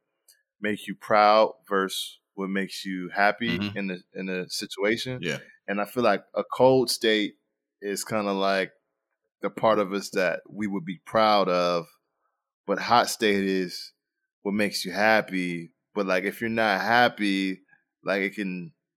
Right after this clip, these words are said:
Speaker 1: sap your energy in order to do what makes you proud. So I feel like as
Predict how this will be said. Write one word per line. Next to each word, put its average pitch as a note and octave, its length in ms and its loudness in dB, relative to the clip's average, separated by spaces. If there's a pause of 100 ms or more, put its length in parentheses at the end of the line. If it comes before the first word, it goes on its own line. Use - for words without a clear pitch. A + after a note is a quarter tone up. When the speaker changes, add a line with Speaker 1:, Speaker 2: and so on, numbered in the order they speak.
(300)
Speaker 1:
sap - 500 2
your G2+ 140 -2
energy G#2 540 -4
in G2+ 80 -4
order G2 220 -2
to F#2+ 120 -6
do G2+ 580 -2
what G2 200 -4
makes G2+ 260 -4
you F#2 100 -8
proud. G#2+ 640 4 (480)
So G2+ 400 4
I G#2 140 0
feel B2 300 2
like G#2 400 2 (1400)
as G#2 460 0